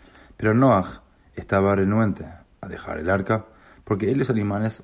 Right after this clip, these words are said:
habían vivido en paz y armonía dentro de ella. Noach sabía que una vez que los animales dejaran el arca, volverían a su comportamiento agresivo natural. Dice el versículo, "Vaidaber Elohim el Noach lemor,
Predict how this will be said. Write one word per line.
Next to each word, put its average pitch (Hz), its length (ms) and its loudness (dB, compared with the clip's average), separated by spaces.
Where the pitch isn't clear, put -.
habían 104 460 0
vivido 98 320 0
en 95 80 0
paz 92 320 -4
y 92 60 -8
armonía 95 520 -2
dentro 87 320 -8
de 76 100 -8
ella. - 260 -18
Noach 131 340 4
sabía 101 460 -2
que - 100 -8
una 101 120 2
vez 92 180 0
que 87 80 -6
los 82 80 -8
animales 80 440 -4
dejaran 92 480 -2
el 76 120 -6
arca, 76 320 -8
volverían 107 380 2
a 120 80 2
su 98 100 -4
comportamiento 90 640 -2
agresivo 90 480 -2
natural. 82 460 -4
Dice 87 200 -4
el 78 60 -6
versículo, 98 580 -4
"Vaidaber 90 320 2
Elohim 113 320 2
el 110 100 2
Noach 110 260 2
lemor, 95 380 -2